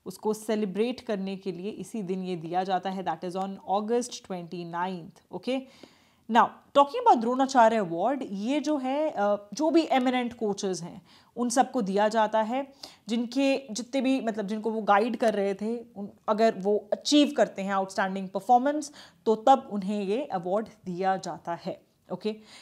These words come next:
and talking about, uh, द्रोणाचार्य अवार्ड, जो फर्स्ट रेसलिंग कोच हैं, जिनको ये दिया गया था, actually एग्जाम में क्वेश्चन पूछा गया था, इसलिए I'm discussing with you, तो that is भाल चंद्र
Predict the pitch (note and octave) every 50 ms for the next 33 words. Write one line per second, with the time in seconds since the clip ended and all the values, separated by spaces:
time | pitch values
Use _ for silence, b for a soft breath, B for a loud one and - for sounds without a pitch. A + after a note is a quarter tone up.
0 | B B B G3+ G3+ G3+ G3+ G3+ G#3 - - - C4 C4 C4 F4 F#4+ F4+ D#4 A#3+
1 | A#3+ A3+ A3 A3+ A3+ A#3 A3 A#3 - - F#3+ F#3+ F#3+ G3+ G#3 G3+ G3 G3+ G3 -
2 | A3 G3+ F#3+ G3 G3 F#3 E3+ E3 E3+ F3+ G#3+ C4 C4+ C4 B B B B B B
3 | G#3 A#3 C4+ C#4 - - - - D#4 D4 D4+ D#4 E4 F4 F4+ F4 - - - -
4 | - - F#3+ F#3+ F#3+ A3 A#3 A#3 A#3 - C4+ C4+ C4+ C4 C4 C4 A3+ G#3 G3+ G3+
5 | - - G3 E3+ E3+ - b b b b b b b - G3+ G3+ G#3 - A3 G#3+
6 | G#3+ G#3 F#3 F#3 F#3+ F#3+ F#3+ F#3+ G3 F#3+ F#3+ A3 G3+ G3 G3 - A3+ A3+ A#3 A#3
7 | G3+ F#3 F3+ G3+ F#3+ F#3+ G3 G#3+ A3 G#3+ G3+ G3 F#3+ G3 A3 G#3+ G#3 G#3 F#3+ -
8 | G3+ F#3+ F#3 F3+ F3+ - A#3 G#3+ G3+ G#3+ G#3+ G3+ G3 F#3+ F#3 F3+ - - F#3+ F#3
9 | G#3+ F#3+ F#3 F#3 F3+ E3 E3+ F#3+ A#3 - B B B B B B B B B -
10 | A3+ G3+ A3+ A3+ A3+ A3+ - - A3 A3+ A3+ G#3 - - - F#3 - - F3+ G#3+
11 | G#3+ G#3+ A3 A#3+ B3+ C4+ C4+ C4 - - _ _ - - - A3+ A3+ A3+ A3+ A#3
12 | A#3 A#3+ A#3+ B3 B3+ B3+